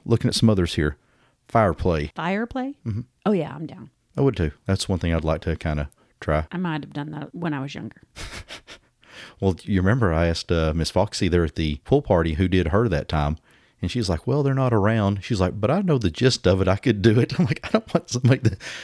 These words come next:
Speaker 1: that has
Speaker 2: I'm
Speaker 1: the
Speaker 2: like,
Speaker 1: gist."
Speaker 2: "Hell, I know the gist of it.
Speaker 1: Yeah.
Speaker 2: I can do it to
Speaker 1: Pour
Speaker 2: you."
Speaker 1: shit on me and light it. Yeah, I'd like somebody a little bit more versed in what they're doing. Yeah, I could set somebody on fire. That doesn't necessarily mean we're doing it right. <laughs> So,
Speaker 2: I actually know how to do it.
Speaker 1: yes or no either way?
Speaker 2: Yeah, yeah, I would do fire play.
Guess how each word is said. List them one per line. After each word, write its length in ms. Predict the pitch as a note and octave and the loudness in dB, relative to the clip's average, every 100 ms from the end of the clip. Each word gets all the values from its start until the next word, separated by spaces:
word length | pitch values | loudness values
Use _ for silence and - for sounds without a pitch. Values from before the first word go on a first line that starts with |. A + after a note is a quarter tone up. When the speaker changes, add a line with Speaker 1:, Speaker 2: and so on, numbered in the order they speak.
| - | -2
Speaker 1:
that 160 | G#2+ - _ - - | -2 -2 _ -20 -4
has 140 | G2 A2 | 2 4
Speaker 2:
I'm 40 | |
Speaker 1:
the 60 | A3+ | 4
Speaker 2:
like, 100 | F3+ | 4
Speaker 1:
gist." 260 | G#3 G#3+ G3+ | 4 4 2
Speaker 2:
"Hell, 80 | |
I 160 | F3+ A3 | -2 -2
know 180 | A3 E3 | 0 0
the 120 | D#3 | -2
gist 260 | D#3 E3 E3 | -4 -4 2
of 80 | |
it. 20 | E3+ | 2
Speaker 1:
Yeah. 140 | D#3+ | 2
Speaker 2:
I 120 | A3+ | 0
can 120 | G3+ E3+ | 0 -2
do 100 | E3 | -2
it 120 | - | 0
to 80 | D3 | 2
Speaker 1:
Pour 100 | B2 | 4
Speaker 2:
you." 60 | |
Speaker 1:
shit 160 | - A2+ | 4 4
on 120 | A2 | 4
me 60 | A2 | 2
and 100 | G2 | 2
light 200 | A#2 F#2+ | 2 2
it. 100 | G2+ A2+ | 0 2
Yeah, 240 | G2+ E2+ | 2 2
I'd 120 | G2 | 2
like 140 | A2+ - | 0 0
somebody 280 | - G#2+ F2+ | 0 2 4
a 20 | |
little 220 | G2+ G#2 | 4 2
bit 60 | G2 | 2
more 180 | F2+ - F#2+ | 0 0 2
versed 380 | F#2 F2 - | 2 2 0
in 80 | F2 | 0
what 100 | E2+ | 2
they're 120 | D#2 | 2
doing. 340 | D2+ F2+ E2+ E2 - | 2 2 2 -2 -2
Yeah, 120 | G#2+ | 0
I 40 | |
could 160 | C3 - | 2 0
set 140 | - | 0
somebody 220 | - F2 F#2+ | 0 2 2
on 80 | |
fire. 280 | - F#2 F2+ | 2 4 4
That 120 | D#2+ - | 2 0
doesn't 220 | F#2+ F#2 | 0 2
necessarily 380 | F#2 F2+ F2 E2+ | 0 2 2 4
mean 140 | G2 | 4
we're 80 | E2 | 4
doing 200 | A2+ G2 | 4 2
it 80 | - | 0
right. 400 | - A2+ - - - _ _ _ _ _ _ - | -2 -2 -4 -14 -16 _ _ _ _ _ _ -12
<laughs> 80 | C4+ - - C4+ - _ _ _ - | -12 -12 -18 -18 -20 _ _ _ -2
So, 100 | - | 2
Speaker 2:
I 40 | E2+ | 2
actually 200 | F#3 D3+ | 0 -8
know 120 | C3+ | -8
how 140 | C3 | -12
to 100 | - | -16
do 80 | - | -16
it. 140 | A#2+ - - | -18 -10 -2
Speaker 1:
yes 200 | F#2+ G2 | 0 2
or 40 | |
no 160 | F#2 F2+ | 2 2
either 140 | F2+ | 2
way? 180 | F#2 G2+ - | 2 0 -2
Speaker 2:
Yeah, 140 | D4 D3 | -2 -2
yeah, 240 | G3+ D3 | -4 -4
I 40 | D#3+ | -6
would 100 | D#3 | -6
do 80 | D3+ | -8
fire 240 | - - | -10 -14
play. 180 | - | -14